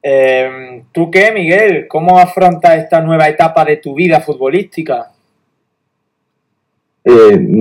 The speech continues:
Speaker 2: ya no se puede subir más, ¿no? Ya, ya, <laughs> la subir ya tengo que dejarla, habrá que, que inventarse otra cosa. No, pues muy bien, ten, ten en cuenta que el partido fue el domingo, que subimos el domingo.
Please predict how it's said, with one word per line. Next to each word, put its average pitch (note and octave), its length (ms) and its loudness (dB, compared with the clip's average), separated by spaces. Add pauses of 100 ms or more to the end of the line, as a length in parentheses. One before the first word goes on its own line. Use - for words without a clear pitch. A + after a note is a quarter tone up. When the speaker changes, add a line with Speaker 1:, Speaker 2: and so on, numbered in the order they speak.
(280)
Speaker 2:
ya B2 280 2
no D#3 100 2
se E3+ 120 2
puede D3+ 200 4
subir A#2 260 4
más, E3 320 4
¿no? F3 400 2 (300)
Ya, B2 320 2
ya, B2 480 -4
<laughs> - 100 -14
la B2+ 300 -2
subir C3+ 400 4
ya D#3+ 120 4
tengo D3+ 240 4
que C#3 100 2
dejarla, C3+ 480 2
habrá A#2 180 2
que, D3+ 220 -2 (360)
que B2+ 120 -4
inventarse B2 600 0
otra G#2 300 2
cosa. G#2+ 380 -2 (540)
No, C3+ 220 4
pues C3+ 120 6
muy D#3 140 4
bien, D3 220 6
ten, A2+ 200 0
ten A#2 120 -2
en B2 80 -2
cuenta C#3 260 2
que D3+ 80 0
el D#3+ 80 2
partido C#3+ 420 4
fue E3 880 4 (340)
el C3+ 180 2
domingo, B2+ 460 4
que B2 100 4
subimos A#2 400 0
el F3 80 2
domingo. C#3 560 -2